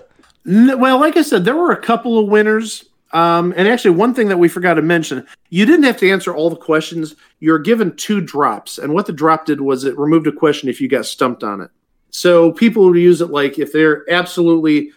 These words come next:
Speaker 2: totally out of ideas for a question. 'Cause i-, i-, in the bonus round, you can give as many answers as you want, just as long as you get the right answer out. So, uh, one of the questions, and, uh, this is,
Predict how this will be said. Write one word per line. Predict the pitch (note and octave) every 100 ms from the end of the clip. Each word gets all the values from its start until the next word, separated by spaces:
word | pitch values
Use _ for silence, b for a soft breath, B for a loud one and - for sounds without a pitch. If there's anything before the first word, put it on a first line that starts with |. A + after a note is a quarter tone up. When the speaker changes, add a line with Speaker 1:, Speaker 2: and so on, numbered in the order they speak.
| B
Speaker 2:
totally | - G3 F#3 F3
out | D#3
of | D3+
ideas | D3 C#3+ C#3+ C#3
for | - C3
a | B2
question. | - B2+ B2 B2+ b b -
'Cause | F#3 E3 G#3+ -
i-, |
i-, | F#3+ D#3 -
in | G#3 C4+
the | D#4+
bonus | G3 C4 A3
round, | G3+ F3 E3+ - b b
you | D#3 C#4
can | C#4+
give | G3 G3 D#3+
as | D3
many | C#3+ F#3 G#3
answers | G#3+ G3+ F3+ D#3+
as | D3
you | D3
want, | D#3 F#3 D3+ C3+ - _ _ _ _
just | G#3 A3+
as | G3
long | F3 F3+
as | E3+ D#3
you |
get | D3 F3 E3+
the | D3
right | D3 C#3+
answer | C#3 C3+ B2+ G#2+
out. | G2 - _ _ _
So, | - F3+ E3+ E3+ E3 E3
uh, | D#3+ D#3+ D#3+ D#3+ D3+
one | D#3 F#3+ F3+
of | G3+
the | F#3+
questions, | F3+ F#3 F3 E3+ E3 D3+
and, | C#3+ C#3+ C3+
uh, | C3+ C#3 C3+
this | E3 F3+ - -
is, | D#3 D3+ D3 C#3+ -